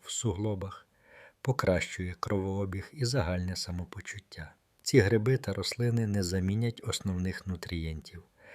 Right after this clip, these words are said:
але вони можуть стати тонкою підтримкою, м'яким буфером, який допомагає організму легше витримувати навантаження.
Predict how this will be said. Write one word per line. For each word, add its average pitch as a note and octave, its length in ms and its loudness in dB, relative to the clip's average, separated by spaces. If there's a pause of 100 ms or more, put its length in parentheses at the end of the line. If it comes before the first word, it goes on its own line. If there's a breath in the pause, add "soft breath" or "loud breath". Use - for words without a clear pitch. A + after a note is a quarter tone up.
(220 loud breath)
але B2+ 200 8
вони D3 200 6
можуть C3+ 300 4
стати G#2+ 600 -2
тонкою G2 520 0
підтримкою, F2 840 -6 (520 loud breath)
м'яким B2+ 420 4
буфером, G2 540 -2 (300 loud breath)
який G#2 260 0
допомагає A#2 720 2
організму A2 800 2
легше G#2 400 -2
витримувати F#2+ 680 -2
навантаження. F2+ 920 -4